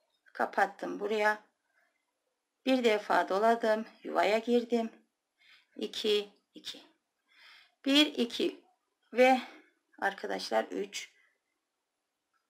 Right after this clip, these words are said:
Bismillah diyelim bu tığ ya da. Bu şekilde kirpiklerimin hepsini doldurdum. Yuvalarımı tamamladım arkadaşlar. Buradaki sık iğneli trabzanıma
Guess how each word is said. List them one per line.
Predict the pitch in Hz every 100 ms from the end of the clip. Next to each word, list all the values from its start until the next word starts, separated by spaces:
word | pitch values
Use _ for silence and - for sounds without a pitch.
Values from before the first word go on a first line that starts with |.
| _ _ _ _
Bismillah | - - - - 85 -
diyelim | - 87 87 175
bu |
tığ | - 196
ya | 185 170 170
da. | 190 - _ _ _ - - - -
Bu | 302
şekilde | 339 311 294 240 185 247 - _ _
kirpiklerimin | - 311 262 - 185 165 170 - _ _ _ _ _ _ _
hepsini | - 311 302 - 165
doldurdum. | 220 262 262 247 233 233 -
Yuvalarımı | 330 285 214 190 165 -
tamamladım | - 247 254 262 262 269
arkadaşlar. | 262 262 - 269 262 - 247 262 - _ _ _ _ _ _ _ _ _ _ _ _ _ _ _ _ _ _ _ _ _ -
Buradaki | 262 240 180 - 185 175 190 202 -
sık | - 254 247
iğneli | 190 151 151
trabzanıma | - 226 220 214 226 214 208 208 233